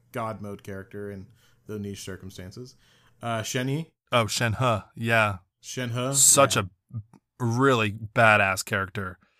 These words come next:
Speaker 2: especially in that
Speaker 1: Yeah.
Speaker 2: cutscene where the Traveler is kinda like, um, well, the Traveler gets messed up from Osile, the water
Speaker 1: Mm-hmm.
Speaker 2: dragon in Liyue.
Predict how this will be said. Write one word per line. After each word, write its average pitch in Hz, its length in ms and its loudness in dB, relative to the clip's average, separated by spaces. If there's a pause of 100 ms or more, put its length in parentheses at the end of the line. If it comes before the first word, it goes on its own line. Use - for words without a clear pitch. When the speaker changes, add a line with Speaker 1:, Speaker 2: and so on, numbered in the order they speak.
(120)
Speaker 2:
especially 127 480 -2
in 135 60 -2
that 123 140 4
Speaker 1:
Yeah. 117 80 -6
Speaker 2:
cutscene 139 540 -2 (140)
where 113 460 2 (260)
the 120 160 -2
Traveler 117 480 4
is 113 100 -2
kinda 113 240 -2
like, 107 440 -4 (140)
um, 104 720 -4
well, 117 120 -2
the 113 80 0
Traveler 127 340 2
gets 113 220 -4
messed 113 380 0
up 120 200 2
from 107 300 -2
Osile, 110 680 0 (160)
the 107 220 0
water 104 300 0
Speaker 1:
Mm-hmm. 113 80 0
Speaker 2:
dragon 117 320 2
in 104 120 -4
Liyue. 113 420 -2